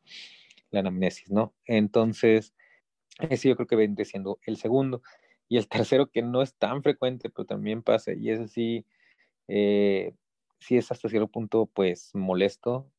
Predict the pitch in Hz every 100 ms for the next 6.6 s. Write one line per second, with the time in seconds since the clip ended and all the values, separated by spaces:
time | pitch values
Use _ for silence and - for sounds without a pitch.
0 | _ _ _ _ - 101 - 104 98 107
1 | 98 92 98 98 104 104 - 104 104 -
2 | 95 95 92 90 101 95 - _ _ _
3 | _ _ _ - 113 107 - 101 107 110
4 | - 98 98 - 110 92 98 117 131 127
5 | 123 127 127 135 - 127 117 - 104 95
6 | 98 107 113 - - 95